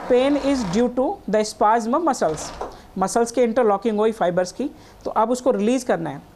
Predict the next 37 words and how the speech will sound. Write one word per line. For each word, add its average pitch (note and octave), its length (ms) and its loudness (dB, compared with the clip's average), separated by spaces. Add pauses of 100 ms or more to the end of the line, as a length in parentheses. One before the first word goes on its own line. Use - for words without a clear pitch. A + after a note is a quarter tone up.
(180)
अगर G3 180 2
वो A#3 120 4
movement A#3 380 2
करेंगे B3+ 280 2
तो C4 80 2
further A#3 320 2
muscle A#3 260 2
damage A#3 340 2
होगी A#3+ 260 0 (220)
या F#3+ 140 2
और F#3+ 200 2
नुकसान G#3 360 0
होगा G#3+ 200 2
या F#3+ 180 2
spasm F#3+ 400 0
बढ़ेगा, G3+ 360 2 (340)
तो B3 80 4
उस C#4+ 80 0
condition A3+ 480 2
में C#4+ 180 -2
सबसे A#3+ 320 0
पहले A#3+ 360 0 (580)
cryotherapy G#3+ 720 2
means G3+ 240 -2
ice F3+ 280 0
massage G#3+ 420 0 (160)
या G#3 120 2
cold F#3 340 2
pack, A3 260 0 (580)
दूसरा A3 300 2
जो A#3+ 140 2
टेक्निक A#3+ 320 0
मैंने A#3+ 180 0
बताया A#3 300 2
आपको B3+ 280 -2 (140)
isometric G3+ 520 0
contractions, D3 640 -6